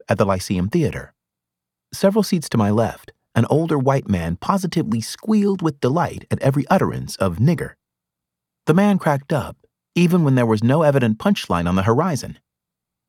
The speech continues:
I wondered if Jackson had ever had anything like a Dave Chappelle moment.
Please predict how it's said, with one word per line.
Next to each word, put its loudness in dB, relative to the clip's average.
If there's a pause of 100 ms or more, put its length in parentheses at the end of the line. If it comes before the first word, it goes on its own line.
(180)
I 4
wondered 2
if -2
Jackson -2
had -4
ever 2
had -2
anything 0
like -4
a -4
Dave -4
Chappelle -2
moment. -4